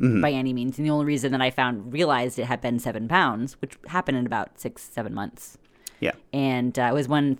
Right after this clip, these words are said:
Speaker 2: a client said, like, "Oh, you look a little, little more ripped. How much do you weigh?" And I was like, "I have no idea." So I happened to get on the scale, and I was like, "Whoa."
Speaker 1: Yeah. Yeah, it's
Speaker 2: And Carbonite wasn't designed to put on
Speaker 1: No, right. It's
Speaker 2: muscle at all.
Speaker 1: it's not. And,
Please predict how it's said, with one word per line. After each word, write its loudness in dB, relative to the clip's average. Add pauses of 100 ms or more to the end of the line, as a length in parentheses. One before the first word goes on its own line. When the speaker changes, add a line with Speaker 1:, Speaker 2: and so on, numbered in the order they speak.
(120)
Speaker 2:
a -4
client 0
said, -2
like, -8
"Oh, 2
you 2
look -2
a 0
little, 2
little -6
more 0
ripped. -2 (360)
How -6
much -4
do -2
you -2
weigh?" 4
And 0
I -4
was -8
like, -8
"I 2
have 0
no 0
idea." 4
So -2
I 0
happened 0
to -2
get -2
on -2
the -6
scale, 4
and 4
I 0
was -2
like, -4
"Whoa." 6 (720)
Speaker 1:
Yeah. 0 (340)
Yeah, 8
it's 4
Speaker 2:
And 2
Carbonite 8
wasn't 6
designed 4
to -2
put 2
on 2 (440)
Speaker 1:
No, 8
right. 8
It's -4 (100)
Speaker 2:
muscle 0
at 6
all. 2 (320)
Speaker 1:
it's -4
not. 6
And, 2